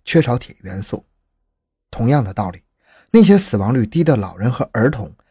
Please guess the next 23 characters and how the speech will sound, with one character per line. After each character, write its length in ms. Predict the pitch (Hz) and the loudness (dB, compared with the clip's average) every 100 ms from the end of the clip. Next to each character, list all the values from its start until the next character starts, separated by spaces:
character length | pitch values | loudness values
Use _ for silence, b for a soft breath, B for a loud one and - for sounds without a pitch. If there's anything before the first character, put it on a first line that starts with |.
| _ - | _ 6
也 100 | 190 | 8
有 120 | 226 | 8
可 120 | 120 | 2
能 100 | 101 | -4
是 120 | 123 | 0
因 120 | 151 | 2
为 100 | 139 | 2
血 320 | 143 - 156 98 | 0 2 2 2
液 60 | |
中 260 | 113 139 - - | -2 -4 -4 -8
缺 260 | - 196 190 | 0 2 0
铁 280 | - - _ | -4 -16 _
才 200 | - 107 | -2 0
幸 220 | - - | 2 0
存 200 | - 95 | -2 -6
下 180 | 95 - | -8 -8
来。 140 | - _ _ _ _ _ _ _ _ _ _ | -12 _ _ _ _ _ _ _ _ _ _
那 120 | 226 214 | 4 4
铁 320 | - 120 95 | 4 2 4
和 200 | - 123 | 2 0
黑 240 | - 185 | 2 0
死 160 | 185 - | 0 -4
病 240 | 131 104 | -4 -4